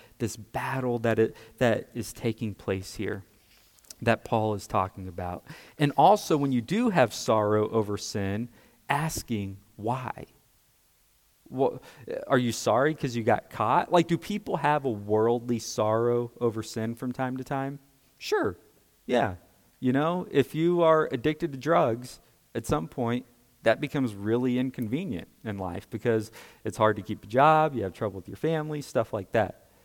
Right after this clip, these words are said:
That's not what we're talking about here. We're not talking about worldly sorrow. We are talking about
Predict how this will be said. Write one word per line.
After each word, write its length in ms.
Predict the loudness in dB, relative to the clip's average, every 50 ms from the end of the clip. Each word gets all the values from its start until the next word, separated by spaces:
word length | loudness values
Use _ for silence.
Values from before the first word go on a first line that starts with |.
| _ _ _ _ -10 -8
That's 220 | -6 -6 -4 -2
not 140 | -2 -2 -2
what 120 | -4 -4
we're 100 | -4 -6
talking 400 | -4 -2 -4 -4 -4 -6 -10 -8
about 220 | -6 -4 -4 -6 -4
here. 300 | -6 -6 -6 -6 -8 -14 _ _ _ _
We're 120 | 0 2
not 180 | 2 2 0 0
talking 320 | 2 2 2 2 0 -4
about 240 | 0 2 2 2 0
worldly 520 | -2 -4 2 4 4 4 4 2 -2 -6 -8
sorrow. 380 | -8 -4 -2 -2 0 0 -2
We 220 | -2 0 0 0 0
are 80 | 0
talking 500 | -4 -2 -2 -2 -2 -4 -6 -8 -8 -8
about 440 | -8 -4 -2 0 0 0 -2 -4 -6